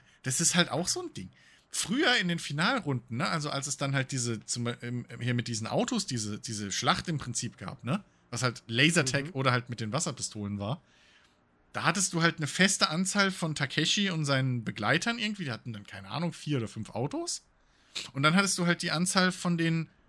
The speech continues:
Speaker 1: von den Kandidaten, so, da ist, glaub ich, der General sogar manchmal noch mitgefahren. Aber dann war halt wenigstens da noch so ein bisschen,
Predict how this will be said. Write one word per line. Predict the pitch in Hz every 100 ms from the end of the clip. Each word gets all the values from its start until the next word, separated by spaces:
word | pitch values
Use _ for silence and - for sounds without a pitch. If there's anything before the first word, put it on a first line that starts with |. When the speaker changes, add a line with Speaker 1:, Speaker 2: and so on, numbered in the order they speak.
| _
Speaker 1:
von | - 160
den | 160 151
Kandidaten, | 165 156 156 180 170 127
so, | 110 113
da | 110
ist, | 110
glaub | 123 117
ich, |
der | 123
General | 117 123 110 127
sogar | 143 127
manchmal | 123 120 113
noch | 113
mitgefahren. | 123 - - 87 90
Aber | 101 107 - _ _ _ _ -
dann | 127
war | 151
halt | 151 156 147
wenigstens | 156 151 139
da | 135 175
noch | 185
so | 175
ein | 165
bisschen, | 151 160 160 151 147